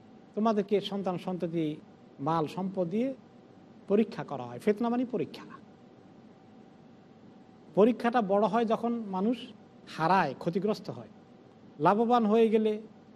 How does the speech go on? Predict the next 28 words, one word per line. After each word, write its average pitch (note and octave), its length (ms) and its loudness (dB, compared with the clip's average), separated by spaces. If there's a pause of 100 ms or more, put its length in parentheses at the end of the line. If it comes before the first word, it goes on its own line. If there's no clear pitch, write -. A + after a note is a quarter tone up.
(300)
হয়তো E3+ 220 2
পরীক্ষাটা F#3+ 440 0
এত F#3 120 -2
বড় D#3 240 2
হয় C#3+ 140 -4
না, B2+ 120 -8 (120)
কিন্তু E3+ 180 0
যখন G3 240 -2 (120)
হারায়, G3+ 320 -4
ক্ষতিগ্রস্ত G#3+ 540 -4
হয়, G#3 140 -2
লোকসান A3 360 -2
হয়, B3+ 240 -6 (580)
তখন A3+ 240 4
পরীক্ষাটা A#3 420 0
বেশি G3 200 -2
বড় C#3 220 -2
হয়ে B2 260 -6
যায়। - 360 -16 (1120)
মাল A3+ 460 2
এবং G#3+ 200 0
আওলাদ F#3+ 340 2
যে G#3 140 0
ফিতনা, G#3 440 0 (400)
এটার G#3+ 260 0
যে A#3 60 0
আকর্ষণ G#3+ 480 -2
আছে, D#3+ 340 -4